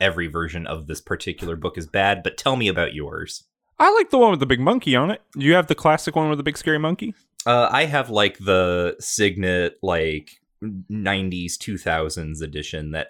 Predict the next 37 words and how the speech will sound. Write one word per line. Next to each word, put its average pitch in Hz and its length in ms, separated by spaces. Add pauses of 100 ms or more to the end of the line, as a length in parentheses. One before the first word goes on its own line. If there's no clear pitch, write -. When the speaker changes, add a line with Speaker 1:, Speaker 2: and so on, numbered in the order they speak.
Speaker 1:
h-, - 160
has 127 320
the 110 80
monkey 98 400
on 85 160
it, 78 100
but 80 140
not, 95 240
like, 90 220
the 101 80
big 90 240
classic 82 560
monkey 78 340
with 76 140
the 80 80
green 98 260
eyes. 76 400
This 98 240
is 85 240
a, 76 460
a 82 100
different 117 380
monkey 87 300
with 78 160
red 78 260
eyes. 71 480 (1800)
Speaker 2:
Hmm. 101 640 (100)
Yeah, 135 300
I 202 140
like 339 180
the - 80
classic - 420
monkey. 95 440
I 139 80
mean, 160 100
it's 175 160
not, 165 240